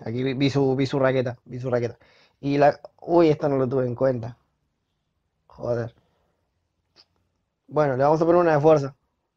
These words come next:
¿no? Porque en realidad le, le pensaba poner, eh, dos, dos de fuerza y una de velocidad, ¿no? Pero bueno, este, si ustedes lo tienen apto para,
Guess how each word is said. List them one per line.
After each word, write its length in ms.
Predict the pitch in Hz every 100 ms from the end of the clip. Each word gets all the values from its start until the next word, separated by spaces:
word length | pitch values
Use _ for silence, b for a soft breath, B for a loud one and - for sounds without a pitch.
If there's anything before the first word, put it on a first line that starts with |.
| _
¿no? 280 | 135 143 - -
Porque 200 | 120 117
en 80 |
realidad 260 | 117 131 139
le, 180 | 139 120
le 120 | 131
pensaba 300 | 123 160 170
poner, 320 | 160 156 160 147
eh, 380 | 139 135 131 b b b _
dos, 320 | 147 151 143
dos 160 | 151 147
de 80 | 139
fuerza 240 | 151 147
y 40 |
una 100 | 139
de 60 | 131
velocidad, 400 | 127 123 127 131
¿no? 160 | 127 127
Pero 140 | 131
bueno, 260 | 120 113 117
este, 680 | 117 113 - 113 107 107 117 127 - _
si 120 | -
ustedes 300 | 117 127 120
lo 120 | 123
tienen 300 | 127 135 135
apto 280 | 135 151 139
para, 320 | 135 131 117